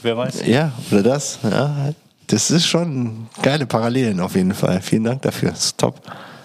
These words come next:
Speaker 2: Wir haben ja jetzt, ähm, äh, äh, lass uns noch einmal ein Thema wechseln. Und zwar, ähm, wir sind jetzt von Lenken und, und Autofahren von Unternehmen irgendwie über B-Boys hingekommen zu einem Thema, glaub ich, was, ähm,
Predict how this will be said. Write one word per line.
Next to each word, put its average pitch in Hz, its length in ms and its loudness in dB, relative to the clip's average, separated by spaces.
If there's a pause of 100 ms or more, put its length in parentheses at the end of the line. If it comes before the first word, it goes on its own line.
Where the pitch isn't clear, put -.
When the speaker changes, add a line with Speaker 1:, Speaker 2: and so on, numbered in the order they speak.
(960)
Speaker 2:
Wir 90 80 4
haben 135 100 4
ja 131 100 4
jetzt, 123 360 -2
ähm, 117 500 2
äh, 113 280 -2 (220)
äh, - 20 2
lass 120 200 4
uns 143 120 0
noch 131 80 2
einmal 151 180 2
ein 131 60 -2
Thema 113 240 2
wechseln. 101 260 0
Und 98 100 2
zwar, 123 320 2
ähm, 107 240 0
wir 113 120 4
sind 127 120 -2
jetzt 127 140 4
von 110 140 2
Lenken 135 340 0
und, 104 220 -2
und 107 180 2
Autofahren 127 560 2
von 117 220 0
Unternehmen 123 640 2 (560)
irgendwie 120 280 4
über 107 340 2
B-Boys 120 460 2
hingekommen 123 520 2
zu - 120 0
einem 113 160 2
Thema, 120 240 4
glaub 110 180 2
ich, 110 160 0
was, - 300 2
ähm, 98 520 2